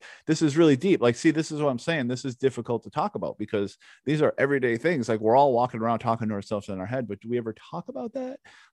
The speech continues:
Like, it's weird to even explain, but, like, so there's the two parts. There's the voice,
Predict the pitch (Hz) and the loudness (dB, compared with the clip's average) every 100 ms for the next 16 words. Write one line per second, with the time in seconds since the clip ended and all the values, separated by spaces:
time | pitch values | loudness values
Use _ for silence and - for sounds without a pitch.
0 | - 131 - 139 160 147 139 131 123 113 | -14 -14 -8 -2 -2 -2 -6 -6 -6 -8
1 | - 147 143 104 104 113 107 110 107 - | -8 -6 -4 -4 -2 -2 0 0 -2 -6
2 | _ - _ - 131 127 120 117 - 135 | _ -20 _ 2 4 4 0 -2 -2 -2
3 | 120 107 73 - 110 104 101 104 98 117 | 2 0 0 0 2 4 2 -6 -2 4
4 | 139 170 180 - - | 4 4 0 -8 -18